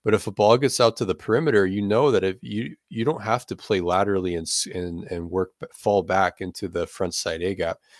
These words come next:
You can just go shoot that gap because then that means th-, that means your second linebacker now becomes the new A, A gap player, and you're getting a, you're getting, you're getting backfill from your weak safety, and then you're also getting alley help from your front side safety.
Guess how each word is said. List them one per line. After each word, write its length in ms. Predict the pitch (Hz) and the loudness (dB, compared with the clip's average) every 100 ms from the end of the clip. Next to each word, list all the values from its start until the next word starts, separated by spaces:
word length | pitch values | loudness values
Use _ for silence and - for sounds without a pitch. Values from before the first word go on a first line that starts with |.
| _ _ | _ _
You 100 | 107 | -6
can 80 | 113 | -2
just 200 | 135 - | -2 0
go 100 | 131 | 0
shoot 320 | - - 120 | 0 -2 0
that 220 | 113 98 | 0 0
gap 280 | - 104 101 | 2 2 0
because 200 | - - | -4 -8
then 100 | 95 92 | -4 0
that 180 | 95 | -2
means 420 | 107 104 98 90 - _ _ _ _ _ 254 | -2 -2 -2 -4 -8 _ _ _ _ _ -10
th-, 180 | 113 - - | -8 -6 0
that 200 | 107 120 | 0 2
means 300 | 110 104 - | 0 0 -2
your 140 | 95 | -2
second 380 | - 143 131 120 | 2 2 2 2
linebacker 520 | 98 101 95 95 95 | 2 4 2 2 0
now 140 | 92 | 0
becomes 380 | 90 92 - 95 | -2 -4 -6 -6
the 80 | 92 | -4
new 160 | 92 92 | -2 -2
A, 300 | 92 - 98 | -4 -6 -4
A 40 | |
gap 200 | 92 90 | -2 -4
player, 260 | - 104 92 | -2 0 2
and 80 | 92 | 0
you're 100 | 90 | -2
getting 320 | 101 98 95 | -2 0 0
a, 200 | 87 85 | -2 -2
you're 160 | 85 90 | -4 -6
getting, 420 | 95 92 90 92 | -4 -4 -4 -8
you're 140 | - 90 | -12 -8
getting 240 | 95 92 | -6 -6
backfill 600 | 82 90 - - 92 82 | -2 -2 -2 -4 -2 -2
from 200 | - 87 | -4 -10
your 120 | 85 | -8
weak 220 | 85 92 - | -6 -6 -4
safety, 520 | - 101 - 104 95 | -2 -2 -4 -4 -2
and 100 | 87 | -2
then 80 | 87 | -2
you're 120 | 90 | -2
also 220 | 92 - | -2 -4
getting 220 | 92 85 | -10 -8
alley 280 | 90 90 87 | -6 -4 -4
help 240 | 87 90 - | -4 -6 -6
from 140 | 92 | -12
your 80 | 85 | -12
front 240 | - 95 92 | -8 -6 -6
side 260 | - 87 | -4 -6
safety. 540 | - 90 80 - 82 | -4 -6 -8 -10 -14